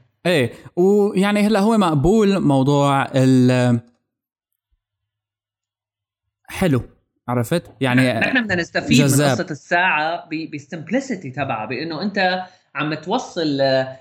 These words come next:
Speaker 2: يعني ل-، لتاخد الأكشن اللي بدك تاخدها بطريقة سيمبل بدون ما تفكر كتير. لذلك نحن ما بيفيدنا إنه نعقد ال-، السمارت واتش. بف-، بيفيدنا إنه تضل سيمبل، بيضة وسودا،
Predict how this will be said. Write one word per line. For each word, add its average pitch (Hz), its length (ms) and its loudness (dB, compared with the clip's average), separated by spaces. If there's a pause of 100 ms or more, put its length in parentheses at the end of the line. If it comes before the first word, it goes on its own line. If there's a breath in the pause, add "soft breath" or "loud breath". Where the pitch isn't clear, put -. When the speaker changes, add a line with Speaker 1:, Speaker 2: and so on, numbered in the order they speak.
(120)
Speaker 2:
يعني 131 640 -2
ل-، 127 1040 0
لتاخد 196 380 -2
الأكشن 156 420 -4
اللي 139 120 -4
بدك 143 200 -6
تاخدها 160 420 -2
بطريقة 180 360 0
سيمبل 190 400 -2
بدون 185 340 -2
ما 175 80 0
تفكر 185 400 -4
كتير. 127 400 -6 (320)
لذلك 190 380 0
نحن 214 180 -4
ما 190 320 -2
بيفيدنا 220 460 0
إنه 143 180 -2
نعقد 143 520 -2
ال-، 131 240 -4
السمارت 127 580 -6
واتش. - 320 -8
بف-، 147 180 -8
بيفيدنا 185 580 0
إنه 185 120 2
تضل 202 260 0
سيمبل، 180 400 -2
بيضة 147 280 -2
وسودا، 127 680 -4